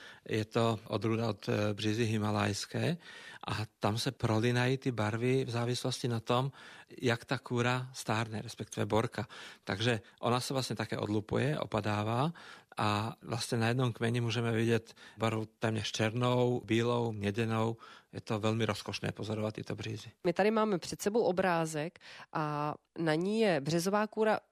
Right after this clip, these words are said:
Speaker 2: To bych si ani netipla, Pavle, že to je bříza. Má takové bílo hnědé pruhy na sobě.
Speaker 1: Ano, to je také bříza. Možná, že trošku zkresluje ten obrázek, protože to je taková výseč z toho celkového kmene.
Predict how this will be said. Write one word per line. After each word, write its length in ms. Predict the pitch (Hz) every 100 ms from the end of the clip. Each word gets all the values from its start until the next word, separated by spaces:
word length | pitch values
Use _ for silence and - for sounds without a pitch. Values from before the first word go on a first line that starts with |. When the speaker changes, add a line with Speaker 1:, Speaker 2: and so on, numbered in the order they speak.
| -
Speaker 2:
To 80 | 190
bych 160 | 220
si 120 | -
ani 200 | - 240
netipla, 420 | 233 208 226 226 214
Pavle, 320 | 208 208 208
že 160 | 208
to 160 | 185 214
je 100 | 233
bříza. 420 | 220 226 254 151
Má 380 | 135 139 143 156
takové 760 | 165 - 170 180 180 180 185 185 - _ - _
bílo 800 | 156 151 202 226 240 226 220 220 220 _ -
hnědé 520 | 156 170 175 190 190
pruhy 400 | 190 180 151 143
na 120 | 127
sobě. 400 | 135 - 135 131 - _ -
Speaker 1:
Ano, 180 | 123 120
to 80 | 156
je 40 |
také 300 | 107 - 123
bříza. 380 | 120 131 131 139
Možná, 280 | 131 123 131
že 120 | 131
trošku 320 | 123 123 -
zkresluje 380 | - 120 - 123
ten 160 | 135 120
obrázek, 400 | 117 117 120 113
protože 340 | 117 113 113
to 80 | 117
je 60 |
taková 280 | 113 - 123
výseč 360 | 107 98 123 131
z 120 | -
toho 180 | 113 110
celkového 500 | 117 113 120 117 123
kmene. 340 | 120 120 139